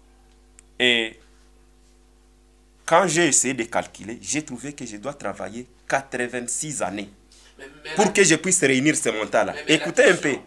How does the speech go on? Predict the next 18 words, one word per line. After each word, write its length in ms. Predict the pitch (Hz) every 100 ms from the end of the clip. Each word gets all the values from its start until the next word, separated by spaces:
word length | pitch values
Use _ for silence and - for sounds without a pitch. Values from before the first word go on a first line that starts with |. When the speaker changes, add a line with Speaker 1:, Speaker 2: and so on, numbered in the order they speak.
| -
Speaker 1:
peu. 60 |
Speaker 2:
la 120 | 135
question 240 | - 135 131 131
Speaker 1:
É-, 40 | 151
écoutez 360 | 175 170 208
un 60 | 165
peu. 240 | - 107 -
Speaker 2:
Oui. 140 | - -
Speaker 1:
Est-ce 260 | 151 220 -
que 260 | - 123 - -
c'est 260 | - 147
normal 480 | 135 131 151 202 139
dans 320 | 120 117 113
un 80 | 185
pays 340 | 190 127 117
de 140 | 139 101
droit 340 | 92 110 143 - 95
démocratique 600 | 107 107 101 92 - 175